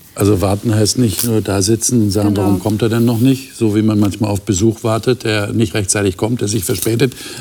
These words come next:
Speaker 1: weil die Leute im Stau stecken oder so.
Speaker 2: Genau.
Speaker 1: Sondern, äh, derweil,
Speaker 2: Tätiges
Speaker 1: äh,
Speaker 2: Warten, ja.
Speaker 1: tätig sein und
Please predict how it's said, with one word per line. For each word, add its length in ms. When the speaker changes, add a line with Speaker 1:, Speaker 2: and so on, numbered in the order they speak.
Speaker 1:
weil 160
die 80
Leute 240
im 100
Stau 220
stecken 340
oder 140
so. 180
Speaker 2:
Genau. 300
Speaker 1:
Sondern, 380
äh, 120
derweil, 760
Speaker 2:
Tätiges 540
Speaker 1:
äh, 40
Speaker 2:
Warten, 380
ja. 120
Speaker 1:
tätig 380
sein 380
und 320